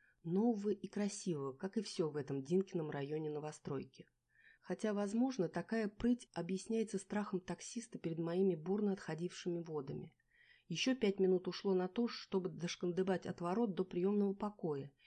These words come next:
и, наконец, еще десять на то, чтобы достучаться до уже расположившейся на ночь бабки, дежурившей в приемном покое.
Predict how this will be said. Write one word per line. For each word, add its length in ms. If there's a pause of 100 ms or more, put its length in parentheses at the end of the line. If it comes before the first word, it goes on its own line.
(200)
и, 80
наконец, 420
еще 200
десять 400
на 100
то, 260 (220)
чтобы 280
достучаться 600
до 140
уже 260
расположившейся 880
на 140
ночь 180
бабки, 400
дежурившей 640
в 80
приемном 400
покое. 580